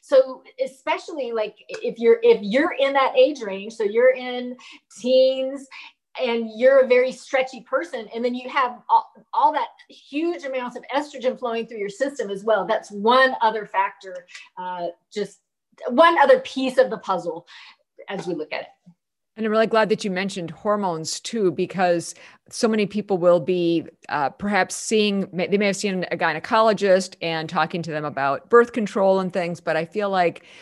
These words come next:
Speaker 2: gynecologists, in my experience anyway, they don't understand the pelvic floor anywhere near as much as pelvic floor P Ts do. Um, I was talking to a gynecologist friend of mine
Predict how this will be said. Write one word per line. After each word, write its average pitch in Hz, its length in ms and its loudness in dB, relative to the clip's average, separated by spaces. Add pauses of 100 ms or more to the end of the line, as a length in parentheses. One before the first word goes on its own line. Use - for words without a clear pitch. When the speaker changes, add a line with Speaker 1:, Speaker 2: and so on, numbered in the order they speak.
(160)
Speaker 2:
gynecologists, 190 920 0
in 165 140 -6
my 165 160 0
experience 190 500 -4
anyway, 208 340 -4
they 175 160 2
don't 185 160 -2
understand 175 400 -4
the 165 60 -4
pelvic 165 380 -2
floor 160 460 -2 (480)
anywhere 208 520 4
near 175 580 2
as 175 220 0
much 156 340 -2
as 156 220 -2
pelvic 160 340 -6
floor 151 460 -6
P 156 160 -8
Ts 170 400 -8
do. 254 320 0 (320)
Um, 165 300 -4 (100)
I 175 60 2
was 170 140 -2
talking 180 360 -2
to 170 120 -2
a 160 60 -2
gynecologist 160 640 -2
friend 160 220 -6
of 135 80 -12
mine 156 540 -4